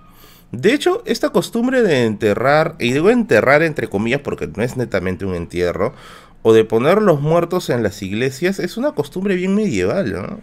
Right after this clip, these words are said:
Es una costumbre en realidad medieval. Eh,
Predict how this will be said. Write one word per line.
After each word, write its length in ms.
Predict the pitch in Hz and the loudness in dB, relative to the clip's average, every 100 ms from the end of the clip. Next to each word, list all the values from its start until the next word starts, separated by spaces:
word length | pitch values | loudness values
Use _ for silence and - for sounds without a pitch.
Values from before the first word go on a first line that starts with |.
| - | -8
Es 40 | |
una 140 | 190 226 | -4 -2
costumbre 260 | 139 185 | -2 -2
en 40 | 233 | 0
realidad 200 | 196 156 | 0 0
medieval. 760 | 190 185 117 87 98 202 104 - - - - - - - | 0 0 0 0 0 0 -2 -6 -18 -20 -20 -20 -20 -8
Eh, 640 | 104 101 95 92 92 85 | -2 0 0 0 -2 -4